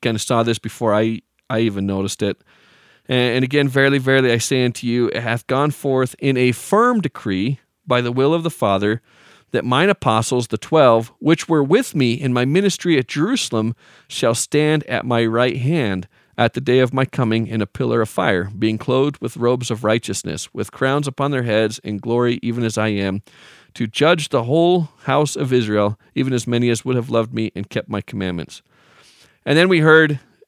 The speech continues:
you know, "For a trump shall sound," and before that day comes, the, these destructions had to happen first. So we, so we, we went over the destructions as fulfillment.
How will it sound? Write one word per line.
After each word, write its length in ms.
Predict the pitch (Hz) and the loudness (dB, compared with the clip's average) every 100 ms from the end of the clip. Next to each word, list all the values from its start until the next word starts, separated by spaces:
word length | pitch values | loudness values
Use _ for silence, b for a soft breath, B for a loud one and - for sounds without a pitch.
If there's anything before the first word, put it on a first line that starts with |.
| - | 0
you 60 | |
know, 120 | 131 | 0
"For 180 | 127 143 | 2 0
a 60 | 120 | 0
trump 300 | - 165 - | 2 -2 0
shall 160 | - | -4
sound," 500 | 143 151 147 143 139 - b b b b | 0 2 4 2 0 -4 b b b b
and 320 | - 131 127 | -2 0 0
before 400 | 110 117 - 185 | -2 -6 0 2
that 220 | 165 143 143 | 4 2 2
day 160 | 139 | 0
comes, 480 | 135 131 127 123 - | 2 0 0 0 -4
the, 200 | - 139 | -4 -2
these 340 | 127 156 139 123 | -2 -2 -2 -2
destructions 600 | 123 - 131 - 131 113 | -4 -2 -2 -2 -6 -4
had 200 | 123 107 | -4 -4
to 60 | |
happen 300 | 113 117 113 | -4 -6 -6
first. 340 | 104 123 107 - | -6 -4 -4 -2
So 80 | 120 | -4
we, 160 | 123 - | -4 -8
so 140 | - | -6
we, 200 | 123 123 113 - | -4 -2 -4 -6
we 140 | 123 | -6
went 180 | 123 160 | -2 0
over 160 | 190 185 | 0 0
the 80 | 170 | -4
destructions 640 | 156 - 156 - 151 131 | -6 -2 -2 -2 -6 -6
as 100 | 104 | -8
fulfillment. 640 | 117 104 - 160 151 - | -10 -8 -4 -2 -2 -6